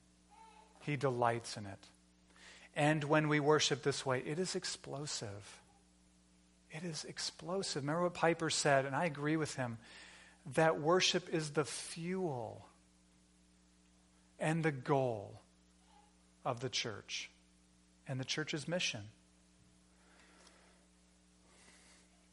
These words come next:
You know, I want to take, we just have a few moments here before we wrap up. I want to take just a few moments. I want to talk about singing.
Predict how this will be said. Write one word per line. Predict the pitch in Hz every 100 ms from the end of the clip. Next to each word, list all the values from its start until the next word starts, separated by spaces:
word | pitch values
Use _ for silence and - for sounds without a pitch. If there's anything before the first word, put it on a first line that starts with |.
| _ _ _ _ - -
You | 190
know, | 180
I | 180
want | 233 208
to |
take, | - 156 139 180
we | 165
just | 180
have | 165
a | 135
few | - 156
moments | 139 117 110 110
here | -
before | 113 110 123 117
we | 113 107 101 - _ _ _ -
wrap | 113 107 117
up. | 104 -
I |
want | 214
to | 170
take | - 135
just | 135 -
a | 123
few | - 127
moments. | 117 107 101 113 - - _ _ _ _ _ _ _ _ _ _ _ _ _ _ _ _ _ _ _ _ _ _ _ _ _ _ _ _ _ _
I | -
want | 202 175
to |
talk | - 135 -
about | 113 120
singing. | - 110 104 104